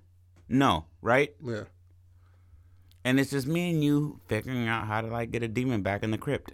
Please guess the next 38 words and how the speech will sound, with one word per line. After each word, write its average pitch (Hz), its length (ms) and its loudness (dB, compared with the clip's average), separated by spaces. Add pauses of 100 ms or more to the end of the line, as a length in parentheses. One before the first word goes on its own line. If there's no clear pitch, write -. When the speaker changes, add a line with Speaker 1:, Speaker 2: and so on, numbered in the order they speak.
Speaker 2:
And, 147 240 2 (100)
and 143 180 2
honestly, 175 480 4
I 123 180 2
feel 131 260 2
like 117 460 2 (120)
that 123 440 -2 (840)
third 139 300 6
person 139 480 0
is 127 140 -2
just 113 240 0
a 110 80 0
regular 107 640 2
human 98 600 -2
nigga. 92 240 -8 (500)
Speaker 1:
Yeah. 156 400 0 (440)
Speaker 2:
He's 127 100 0
just 147 140 4
a 147 100 4
h-, 113 260 -8
regular, 165 760 6
like 139 240 2
a, 117 240 4
Speaker 1:
You 127 80 -2
Speaker 2:
like 160 80 8
Speaker 1:
don't, 165 300 4
Speaker 2:
a 151 40 2
Speaker 1:
you 143 60 8
don't 160 100 6
wanna 156 220 4
be 143 140 6
a 120 60 4
fresh 143 300 4
dead? 160 300 2 (480)
Speaker 2:
No, 131 320 6
no, 110 200 2
no, 104 140 0
no. 98 260 -4